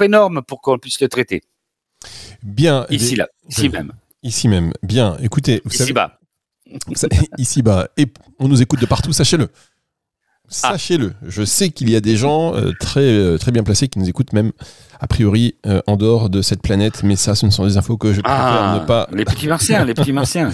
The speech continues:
Speaker 2: <laughs> Il n'y a pas que les martiens, vous
Speaker 1: Les
Speaker 2: savez.
Speaker 1: petits, les petits bonhommes verts.
Speaker 2: Il y a, il y a pas que les martiens. Mais d'ailleurs, est-ce que vous croyez aux extraterrestres, vous, docteur ? Tiens.
Speaker 1: Euh, non, bon, non, non. Je, je n'ai jamais rencontré.
Speaker 2: D'accord. Ne me dites pas que vous faites partie de ces gens qui ne croient que ce qu'ils voient.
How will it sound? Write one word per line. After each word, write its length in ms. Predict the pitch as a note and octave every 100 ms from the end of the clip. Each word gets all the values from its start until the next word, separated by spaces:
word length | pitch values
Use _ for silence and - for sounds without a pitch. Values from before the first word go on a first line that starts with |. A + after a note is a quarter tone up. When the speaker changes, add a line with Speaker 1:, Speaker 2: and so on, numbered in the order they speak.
| -
Speaker 2:
<laughs> 120 | -
Il 40 |
n'y 40 | -
a 40 |
pas 80 | -
que 60 | -
les 60 |
martiens, 260 | F#2 - C#3+
vous 60 | A#2+
Speaker 1:
Les 40 |
Speaker 2:
savez. 200 | E2+ F2+
Speaker 1:
petits, 80 | G#2+ - - -
les 80 | B2
petits 160 | B2+ -
bonhommes 300 | D#3+ D#3+ D#3
verts. 280 | F#3+ E3+ -
Speaker 2:
Il 60 | G#2
y 20 |
a, 100 | A2
il 60 | A#2+
y 40 |
a 40 |
pas 140 | A#2 E3
que 100 | -
les 60 |
martiens. 320 | G#2+ G#2 - D#3+
Mais 80 |
d'ailleurs, 140 | A#2 D3+
est-ce 80 | -
que 60 |
vous 80 | D3
croyez 180 | - D3+
aux 60 |
extraterrestres, 600 | B2+ A#2+ - - A2 - F#2+
vous, 120 | G2
docteur ? 360 | F#2 - F#2 - _
Tiens. 280 | - G#2+ F#2+ - _ - - - - - - - _
Speaker 1:
Euh, 200 | B2 B2+
non, 240 | B2+ C#3 F#3
bon, 120 | C3
non, 140 | F#2+
non. 260 | A#2 F2 F#2+
Je, 200 | A2 C#3+ -
je 120 | D#3+
n'ai 160 | F#3+
jamais 220 | G3 F#3+ G3+
rencontré. 540 | F3+ F3 D#3+ C3+ B2+ _ _ _ -
Speaker 2:
D'accord. 340 | F#2+ G2+ D#2+ - D3 - -
Ne 80 | G2+
me 40 |
dites 140 | A2 A2
pas 140 | C#3
que 40 | B2+
vous 20 |
faites 100 | - G#2
partie 200 | G#2 C3
de 60 |
ces 100 | -
gens 120 | -
qui 120 | D3+ C3
ne 60 |
croient 220 | G#2+ D3+
que 100 | C#3+
ce 100 | B2
qu'ils 140 | - C#3+
voient. 320 | C#3+ D#3+ A#2